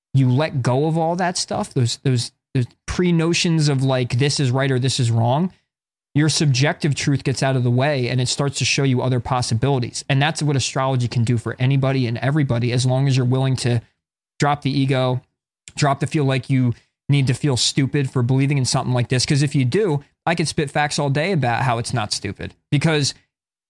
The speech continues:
I, I always started at this too, especially when I was working more in the service industry and I was talking to a lot of people and I would bring this up as I was learning it.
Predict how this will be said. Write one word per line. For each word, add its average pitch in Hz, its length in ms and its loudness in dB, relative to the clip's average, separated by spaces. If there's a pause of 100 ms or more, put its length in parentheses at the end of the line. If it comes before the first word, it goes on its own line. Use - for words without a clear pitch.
(420)
I, 165 220 0
I 180 160 0
always 220 180 0
started 185 280 -2
at 139 100 -4
this 175 180 -2
too, 156 200 0
especially 160 360 -2
when 147 80 0
I 139 40 0
was 127 100 0
working 139 320 0
more 131 160 0
in 127 60 0
the 123 60 0
service 135 360 0
industry 123 360 0
and 120 80 2
I 120 60 0
was 123 140 -2
talking 131 340 -2
to 123 60 2
a - 20 0
lot 123 200 0
of 110 80 -8
people 123 280 -2
and 127 100 -2
I 127 40 0
would 131 160 -2
bring 131 180 0
this 127 160 -2
up 196 240 -2
as 123 140 0
I - 20 0
was 120 140 2
learning 127 340 0
it. 110 160 -6